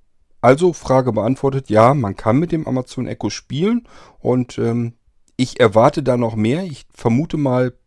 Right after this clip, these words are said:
da sind wir erst am Anfang, ähm, und da wird bestimmt noch Aufregendes kommen,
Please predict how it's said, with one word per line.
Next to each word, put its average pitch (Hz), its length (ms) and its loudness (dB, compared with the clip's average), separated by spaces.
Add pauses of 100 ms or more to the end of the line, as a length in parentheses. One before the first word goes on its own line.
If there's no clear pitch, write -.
da 110 100 -4
sind 120 180 -6
wir 123 80 -4
erst 107 160 -8
am 92 140 -8
Anfang, 127 480 -6 (600)
ähm, 104 440 -2 (380)
und - 480 -8
da 95 100 -2
wird 120 140 -8
bestimmt - 320 -6
noch - 240 -6 (180)
Aufregendes 139 800 0
kommen, 165 400 2